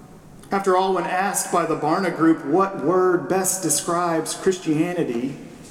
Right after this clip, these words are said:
anyone want to take a guess on what the top response was?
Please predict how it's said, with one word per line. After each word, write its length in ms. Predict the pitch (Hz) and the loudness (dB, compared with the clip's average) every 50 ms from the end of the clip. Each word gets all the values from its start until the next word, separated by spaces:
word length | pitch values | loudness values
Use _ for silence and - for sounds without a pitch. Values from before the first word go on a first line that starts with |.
| - - - - - - - - - - - - - - - - - - - | -20 -20 -20 -20 -20 -20 -20 -20 -20 -20 -20 -20 -20 -20 -20 -20 -20 -10 -4
anyone 260 | 170 175 185 190 185 | 0 2 2 4 4
want 200 | 180 185 180 175 | 4 2 0 0
to 0 | |
take 220 | 180 190 190 160 143 | 0 0 0 0 0
a 40 | 139 | 0
guess 280 | 147 156 180 180 - | 0 0 2 0 0
on 60 | 170 | 0
what 120 | 156 160 - | 0 0 0
the 80 | 147 | -2
top 340 | 143 - - 156 156 160 - | -2 -2 -2 -2 -2 0 -2
response 560 | 151 - - - - - 131 147 160 - - | 0 0 0 0 -2 -2 -2 -2 -2 -2 -2
was? 920 | 196 196 196 214 220 208 - - - - - - - - - - - - | -2 -2 -2 -2 -2 0 0 2 2 0 -2 -4 -10 -16 -20 -20 -20 -20